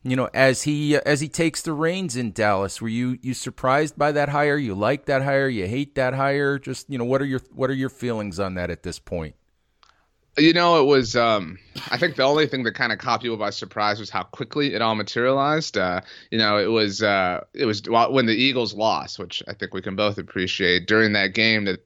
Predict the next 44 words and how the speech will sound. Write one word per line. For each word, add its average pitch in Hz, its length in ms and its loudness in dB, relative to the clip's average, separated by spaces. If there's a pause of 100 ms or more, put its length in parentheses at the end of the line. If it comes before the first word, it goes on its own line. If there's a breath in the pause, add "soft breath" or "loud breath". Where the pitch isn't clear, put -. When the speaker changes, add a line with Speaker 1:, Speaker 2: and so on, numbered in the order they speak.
(120)
Speaker 2:
that 95 200 0
word 123 380 4
finally 147 760 0
officially 123 580 -2
broke 107 320 -4
that 95 100 -14
the 98 80 -12
Cowboys 101 400 -2
would 92 80 -10
not 90 180 -2
be 95 80 -10
retaining 95 500 -8
Jason 92 380 -6
Garrett. 113 420 2 (360 loud breath)
And, 101 480 -2
you 127 160 0
know, 107 220 -2 (240)
fifteen 151 500 -4
hours 120 400 -2
later, 120 520 0
you 117 180 0
know, 101 200 -2
reports 113 640 0
swirling 127 720 2
that 92 140 -4
they 98 100 -2
were 98 120 0
set 98 260 -2
to 98 100 -2
hire 98 280 2
Mike 90 240 -4
McCarthy. 101 600 -4
And 92 140 -4 (360 loud breath)
so, 123 260 2
you 147 160 4
know, 135 100 2
I 120 80 2
think 135 220 -2
everybody 135 360 0
was 131 160 -2
just - 200 -8
confused. 120 640 -2
I - 20 2
mean, 107 300 0